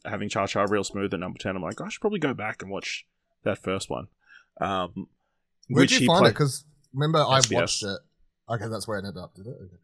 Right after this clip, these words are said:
Speaker 1: Well, yeah, that's where it currently is, I think.
Speaker 2: Okay.
Speaker 1: Um, yeah, so it follows a university student, his first year of s-,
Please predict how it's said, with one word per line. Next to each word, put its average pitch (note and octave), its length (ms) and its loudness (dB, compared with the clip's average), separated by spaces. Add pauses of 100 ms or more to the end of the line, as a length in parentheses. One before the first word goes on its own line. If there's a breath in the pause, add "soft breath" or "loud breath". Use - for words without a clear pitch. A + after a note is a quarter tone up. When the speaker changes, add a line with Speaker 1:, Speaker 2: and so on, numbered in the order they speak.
(400)
Speaker 1:
Well, A#2 360 0
yeah, F#2+ 180 -4
that's G2 220 -6
where G#2+ 120 8
it F#2 100 0
currently D#2 340 -2
is, - 260 -4 (120)
I G2+ 40 -18
think. - 180 -16 (400 loud breath)
Speaker 2:
Okay. G2+ 120 -16 (220 loud breath)
Speaker 1:
Um, G2 500 -4 (960)
yeah, C3 240 6
so A#2 180 4
it A2+ 100 2
follows A#2 480 4
a G2+ 540 -4 (400)
university G#2+ 680 -2
student, G#2 460 -2
his - 340 -8 (260)
first G#2 280 2
year G2+ 120 2
of F#2+ 60 2
s-, - 220 -6